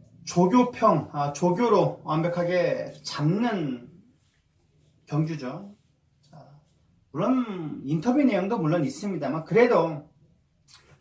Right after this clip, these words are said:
조교로, 진정한 조교로 먹는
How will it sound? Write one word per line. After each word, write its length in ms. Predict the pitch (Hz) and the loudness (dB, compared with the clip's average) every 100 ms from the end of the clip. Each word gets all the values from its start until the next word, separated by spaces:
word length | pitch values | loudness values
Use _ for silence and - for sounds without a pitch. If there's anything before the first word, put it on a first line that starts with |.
| _ | _
조교로, 800 | - 170 165 226 240 247 262 - - _ _ _ _ _ _ _ - | -4 0 0 4 8 8 6 0 -14 _ _ _ _ _ _ _ -14
진정한 600 | - 190 247 320 311 277 | 0 6 8 8 6 6
조교로 520 | 170 156 175 165 135 | 2 0 0 0 0
먹는 680 | 123 139 147 127 110 104 | -2 0 0 -2 -4 -12